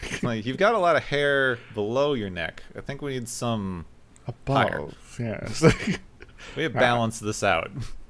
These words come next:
Speaker 1: For future <laughs> shirtless scenes, because they, they, this is one of the episodes where they're really leaning into the Riker is Kirk thing.
Speaker 2: Mm-hmm.
Speaker 1: But they, they kinda drop that as we move on.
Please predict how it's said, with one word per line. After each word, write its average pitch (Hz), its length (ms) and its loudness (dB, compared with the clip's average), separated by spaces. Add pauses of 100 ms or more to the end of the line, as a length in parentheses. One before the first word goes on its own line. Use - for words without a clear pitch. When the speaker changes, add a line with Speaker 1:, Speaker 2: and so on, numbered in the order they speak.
(480)
Speaker 1:
For 104 160 2
future 110 580 0
<laughs> - 40 -20
shirtless 117 420 0
scenes, 85 380 -6
because 120 240 -2
they, 127 160 2 (240)
they, 135 160 8
this 139 360 0
is 151 180 -4
one 131 200 2
of 120 60 0
the 117 100 4
episodes 110 460 0
where 101 80 2
they're 98 140 2
really 104 260 2
leaning 98 380 -2
into 95 480 -4
the 90 400 -4 (380)
Riker 101 540 2
is 92 160 -2
Kirk - 380 -2
thing. - 440 -6 (200)
Speaker 2:
Mm-hmm. 123 280 -4 (600)
Speaker 1:
But 101 360 0
they, 135 120 2
they 175 240 -2
kinda 214 260 0
drop 113 340 2
that 90 320 2
as 90 160 -4
we 90 240 -4 (140)
move 101 300 -4
on. 78 380 -2